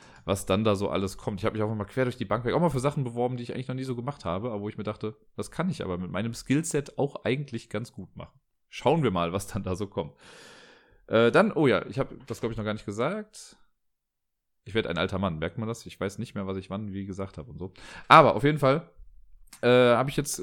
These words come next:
demnächst, wenn alles gut geht und alles jetzt so klappt, wie wir das geplant haben, werde ich eine zweite Rollenspielgruppe haben. Ich hab ja nach wie vor die mit, äh, Bayer, Pia und so, die wir donnerstags immer haben, wo wir gerade hier dieses Superhelden-Ding spielen. Komm ich gleich nochmal kurz zu.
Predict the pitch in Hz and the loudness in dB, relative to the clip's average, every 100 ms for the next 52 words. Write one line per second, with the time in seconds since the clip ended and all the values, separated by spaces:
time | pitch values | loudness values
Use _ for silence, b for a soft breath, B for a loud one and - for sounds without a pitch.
0 | 113 120 127 135 - 101 113 101 170 170 | -4 -2 0 -2 -6 0 4 6 4 4
1 | 156 170 127 147 - 135 - 127 147 131 | -2 2 2 2 0 -2 0 2 2 0
2 | 135 143 135 127 127 113 - 101 117 123 | -2 -2 0 0 0 -2 -4 -2 -2 0
3 | 113 113 123 110 117 - 135 160 147 214 | -2 -2 -2 -2 -4 -2 -2 0 -2 -2
4 | - 95 - 82 73 71 - B B B | -6 -10 -10 -8 -6 -6 -10 B B B
5 | - 123 117 143 156 139 123 123 117 113 | 2 4 4 4 4 2 0 -2 -2 -2
6 | 98 139 147 131 - 143 139 131 123 123 | -2 0 0 -2 -2 -2 -2 -4 -4 -2
7 | 120 123 110 104 104 110 151 143 135 135 | -2 -4 -6 -2 0 2 0 -2 -4 -6
8 | 123 127 123 107 101 101 101 98 92 110 | -6 -6 -4 -6 -4 -2 -2 -4 -6 -4
9 | 165 104 90 92 90 95 - 117 190 - | 0 2 0 -2 -4 -6 -4 -2 -4 -8
10 | - 82 - 92 85 82 110 - 117 | -14 -8 -6 -4 -6 -4 -6 -6 -8